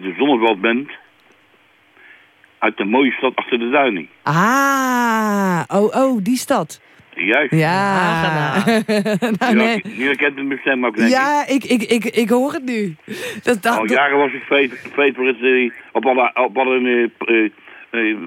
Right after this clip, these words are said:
Speaker 1: omroepen. Maar goed.
Speaker 2: Al, al direct een politiek tientje met, met deze stad. Maar, maar uw mening over lokale politiek, meneer Zonneveld?
Speaker 1: Nou, mijn, mijn, eh, vraag was eigenlijk, want per, per ongeluk, eh,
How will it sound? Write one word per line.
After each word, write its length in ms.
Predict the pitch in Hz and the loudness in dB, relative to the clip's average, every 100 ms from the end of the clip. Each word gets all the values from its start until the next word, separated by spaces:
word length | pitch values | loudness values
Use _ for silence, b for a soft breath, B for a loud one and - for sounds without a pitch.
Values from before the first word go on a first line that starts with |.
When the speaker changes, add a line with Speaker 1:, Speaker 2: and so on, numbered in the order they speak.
| 104 | -10
Speaker 1:
omroepen. 480 | 120 110 95 82 - | -6 -6 -6 -12 -12
Maar 120 | - 143 | -4 -2
goed. 240 | 185 - | -2 -2
Speaker 2:
Al, 200 | - 233 | 0 2
al 140 | 247 262 | 2 0
direct 300 | 269 311 302 | 0 -2 -2
een 80 | 254 | 0
politiek 420 | 262 254 262 - | 2 2 0 0
tientje 360 | 196 160 147 | 0 0 2
met, 260 | 156 147 165 | 2 2 2
met 120 | 180 | 2
deze 280 | 180 170 156 | 4 2 0
stad. 320 | 151 131 131 | 0 0 0
Maar, 280 | 190 233 233 - | 0 0 0 -4
maar 120 | 277 - | -6 0
uw 140 | 349 | 2
mening 320 | 349 330 311 | 4 4 2
over 220 | 269 254 262 | 2 2 2
lokale 360 | 247 233 214 | 2 0 0
politiek, 500 | 202 196 190 123 - | 0 0 0 -4 -2
meneer 160 | 147 139 | 0 0
Zonneveld? 500 | 123 131 123 113 - - - - - | -2 -4 -4 -4 -10 -20 -20 -18 -2
Speaker 1:
Nou, 360 | 110 117 120 - - - | 2 4 4 0 -12 -6
mijn, 280 | 120 123 117 | -2 0 0
mijn, 400 | - 120 120 117 | -2 0 2 2
eh, 200 | 117 110 | 2 0
vraag 280 | - 147 151 | 0 0 0
was 180 | 117 95 | 0 -2
eigenlijk, 300 | 98 95 98 | -2 -2 -2
want 320 | 104 - 101 | -6 -8 -6
per, 220 | 110 107 | -2 -2
per 380 | - 87 90 107 | -4 -8 -8 -4
ongeluk, 460 | 120 110 104 90 - | -2 -2 -2 -4 -2
eh, 340 | 101 92 90 | 0 0 -4